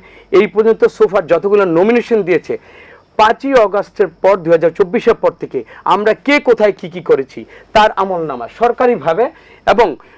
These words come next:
বিভিন্নভাবে কিন্তু ওনার কিন্তু একটা মনিটরিং একটা সেল ছিল কিন্তু। সুতরাং আমরা মনে করি, তারেক রহমানের যে এত ডিজাস্টারের পর, উনি দেখেন ওনার জীবনে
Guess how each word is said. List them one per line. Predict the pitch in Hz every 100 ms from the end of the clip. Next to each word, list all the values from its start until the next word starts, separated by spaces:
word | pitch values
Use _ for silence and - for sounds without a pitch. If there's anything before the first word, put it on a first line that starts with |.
| -
বিভিন্নভাবে | 147 247 311 285 190 196 190
কিন্তু | 196 180 175 -
ওনার | 196 208 202
কিন্তু | 180 185 165
একটা | 156 165 143 _ _ -
মনিটরিং | 165 226 202 208
একটা | 190 180
সেল | 160 - 147
ছিল | - 135
কিন্তু। | 131 120 110 110 - -
সুতরাং | - 208 - 247
আমরা | 202 208 220
মনে | 208 208
করি, | 220 247 262 - _ -
তারেক | 165 202 233
রহমানের | 214 220 220
যে | 185 226 220 _ _ _ _
এত | 190 233 -
ডিজাস্টারের | 330 214 190 180 - 175 156
পর, | - 139 120 _ - -
উনি | 214
দেখেন | 202 196 202 151 - - - -
ওনার | 190 214 185
জীবনে | 156 208 196